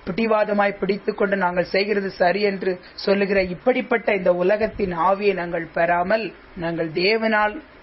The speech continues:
எங்களுக்கு அருளப்பட்ட, அருளப்பட்டவைகளை அறியும்படி அவருடைய ஆவியை நாங்கள் பெற்றிருக்கிறோம் என்று சொல்லி பவுல் சொல்லுகிறார். இதிலே நாம் பதினைந்தாவது வசனத்தை நாம் பார்க்கிறோம். "ஆவிக்குரியவன் எல்லாவற்றையும்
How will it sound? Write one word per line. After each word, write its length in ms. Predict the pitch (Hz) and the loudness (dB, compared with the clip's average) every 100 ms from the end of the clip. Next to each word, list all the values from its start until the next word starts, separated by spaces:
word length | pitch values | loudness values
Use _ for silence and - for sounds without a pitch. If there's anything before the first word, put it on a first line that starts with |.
| - - - | -20 -18 -6
எங்களுக்கு 440 | 185 190 190 - | -2 -2 0 -2
அருளப்பட்ட, 800 | 170 185 214 208 190 - 175 - - - - - - - - - - | 0 0 0 0 -2 0 -2 -4 -12 -20 -20 -20 -20 -20 -20 -20 -4
அருளப்பட்டவைகளை 800 | 185 226 220 208 202 196 190 180 | 0 2 2 0 0 0 0 0
அறியும்படி 560 | 170 190 233 202 180 160 - - | 0 0 0 0 -2 -4 -8 -6
அவருடைய 460 | 190 226 247 247 226 | 0 2 4 4 4
ஆவியை 280 | 190 190 202 | 4 2 2
நாங்கள் 320 | 185 180 175 | 0 -2 -2
பெற்றிருக்கிறோம் 640 | 202 - 196 190 196 196 185 | -2 0 -2 0 4 4 2
என்று 140 | 233 | -6
சொல்லி 260 | - 175 170 | -10 -10 -2
பவுல் 280 | 175 175 - | 0 0 -4
சொல்லுகிறார். 480 | 175 165 170 165 - - - - | -8 -4 -4 -4 -6 -20 -20 -10
இதிலே 300 | 196 214 233 240 | -4 0 2 2
நாம் 200 | 208 185 | 0 -2
பதினைந்தாவது 800 | 185 202 233 233 233 226 220 208 160 160 - - | -2 0 2 2 2 2 2 0 0 -6 -10 -4
வசனத்தை 480 | 185 - 202 185 196 | -2 0 0 0 0
நாம் 220 | 185 180 | 0 0
பார்க்கிறோம். 580 | 175 175 175 180 190 254 - - 185 | 0 0 2 2 2 0 -12 -6 0
"ஆவிக்குரியவன் 760 | 190 269 233 233 208 190 196 208 | 0 0 0 0 2 4 2 2
எல்லாவற்றையும் 760 | 185 185 190 233 226 240 220 | 2 4 4 2 0 0 -2